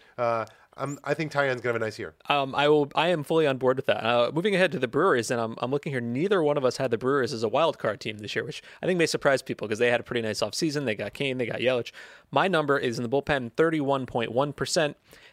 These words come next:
Speaker 2: That is Corey Knebel's rate of misses on swings inside the zone or on the edges of the zone, uh, similar to the Scherzer example. That is the best of any reliever in baseball.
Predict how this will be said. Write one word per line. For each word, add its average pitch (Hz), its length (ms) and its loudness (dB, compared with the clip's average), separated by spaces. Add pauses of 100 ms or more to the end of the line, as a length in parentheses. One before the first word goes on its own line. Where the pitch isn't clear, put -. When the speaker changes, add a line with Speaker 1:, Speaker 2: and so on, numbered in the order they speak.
Speaker 2:
That 131 140 4
is 117 80 -2
Corey 185 300 0
Knebel's 147 440 -2
rate 127 280 2
of 117 100 0
misses 117 300 -4
on 110 180 -6
swings 123 420 -6
inside 117 440 -4
the 110 80 -6
zone 143 240 0
or 120 120 0
on 110 80 -4
the 117 120 -2
edges 127 240 -2
of 120 100 -4
the 123 80 -4
zone, 117 320 0 (300)
uh, 107 200 -2
similar 156 300 0
to 127 80 6
the 110 60 4
Scherzer 135 360 2
example. 120 400 0 (200)
That 131 160 2
is 120 100 -2
the 123 80 -2
best 120 300 2
of 120 80 0
any 127 160 0
reliever 139 420 2
in 123 160 0
baseball. 113 500 2